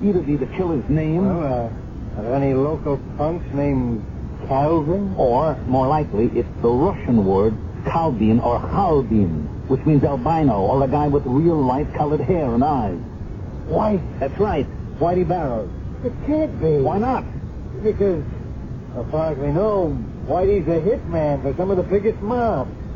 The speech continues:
Speaker 2: He gets twenty, thirty grand a contract.
Speaker 1: This holdup could have been a contract.
Speaker 2: Oh, a little grocery store keeper, your ex-girlfriend, this elderly Russian lady, to whom are they worth twenty, thirty grand?
Speaker 1: Look, if it wasn't a contract, what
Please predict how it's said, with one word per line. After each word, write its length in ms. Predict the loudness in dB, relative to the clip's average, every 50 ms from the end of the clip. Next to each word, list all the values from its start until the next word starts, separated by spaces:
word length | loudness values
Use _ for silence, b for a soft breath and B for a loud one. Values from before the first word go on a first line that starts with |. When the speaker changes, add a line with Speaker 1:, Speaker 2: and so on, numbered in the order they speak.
| -8 -6
Speaker 2:
He 60 | -2
gets 220 | -2 -2 -2 -2 -4 -4 0
twenty, 340 | 0 2 2 4 2 2
thirty 280 | 2 2 2 4 4 2
grand 380 | 2 4 4 4 4 4 4 2
a 80 | 2 0 0
contract. 680 | -2 0 2 2 0 0 0 0 2 2 2 2 0 0
Speaker 1:
This 60 | 0
holdup 440 | 0 2 2 2 2 2 0 0 0
could 100 | 0 0
have 80 | 2
been 120 | 2 2 0
a 100 | 0 0
contract. 480 | -2 -2 -2 0 0 0 0 0 -2 -6 -8 -8 -8 -4 0
Speaker 2:
Oh, 380 | 2 4 4 4 6 4 4
a 100 | 4 4
little 340 | 4 4 6 6 6 4 4
grocery 720 | 2 0 2 2 2 4 4 2 0 0 0 0 0 0 -2 -4 -4
store 340 | 0 2 4 4 4 2 0 -2 0
keeper, 440 | 2 2 2 2 2 2 2 2 0 -2 -6 -8 -8 -4 0
your 160 | 0 2 2
ex-girlfriend, 1200 | 2 0 -2 -4 -6 0 2 2 4 4 2 2 2 2 2 2 2 0 0 -4 -6 -6 -6 -2
this 100 | -2 -2 -2 -2 -6 -8 -8 -8 -8 -2 2
elderly 520 | 2 4 4 4 4 4 4 4 4 4 4
Russian 540 | 4 2 2 0 -2 -2 -2 -2 0 2
lady, 460 | 2 2 4 4 2 2 0 -2 -2 -4 -4 -6 -6 -2
to 200 | 0 2 2 2
whom 300 | 2 2 2 2 2 2
are 200 | 2 2 2 2
they 60 | 2 4
worth 320 | 2 2 2 2 0 -2 -4 -6 -4
twenty, 300 | -2 -2 -2 0 -2 -2
thirty 340 | -2 0 0 0 2 2 0
grand? 380 | 0 0 0 0 0 0 0
Speaker 1:
Look, 100 | -2 -2
if 100 | -2 -4 -4
it 60 | -2
wasn't 420 | 0 0 -2 -2 -2 -2 -2 -2
a 140 | -2 -4 -4
contract, 580 | -2 -2 -2 -2 -4 -4 -4 -2 -2 -2 -4 -4
what 200 | -4 -4 -2